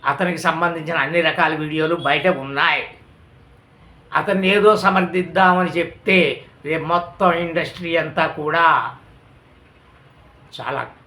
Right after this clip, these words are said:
దారుణమైన పరిస్థితిని ఎదుర్కోవాల్సి వస్తుంది. కాబట్టి జాగ్రత్తగా అణిగి మణిగి ఉండి,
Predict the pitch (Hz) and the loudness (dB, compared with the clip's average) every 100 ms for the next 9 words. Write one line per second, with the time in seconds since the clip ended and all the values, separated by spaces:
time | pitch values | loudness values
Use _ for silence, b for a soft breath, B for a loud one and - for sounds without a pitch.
0 | - - _ - - 135 123 135 185 214 | -20 -20 _ -20 -20 -14 -4 4 6 6
1 | 226 240 233 233 196 202 190 202 185 180 | 4 2 4 4 4 2 2 -2 -2 -2
2 | - 143 - 156 131 123 - - - - | -2 -8 -6 -4 -2 -4 -12 -20 -20 -20
3 | - - - - - - - - - - | -20 -20 -20 -20 -20 -20 -20 -20 -20 -20
4 | - - - - - - 127 139 247 311 | -20 -20 -20 -20 -14 -10 -8 -4 -2 -2
5 | 320 - - - - - - - 131 143 | -6 -18 -20 -20 -20 -20 -20 -14 -4 -2
6 | 156 165 165 165 165 156 - 139 170 160 | -2 -4 -4 -4 -2 -4 -2 -2 -2 -2
7 | 165 131 151 175 151 120 143 180 190 | -2 -2 -4 -4 -6 -8 -8 -4 -4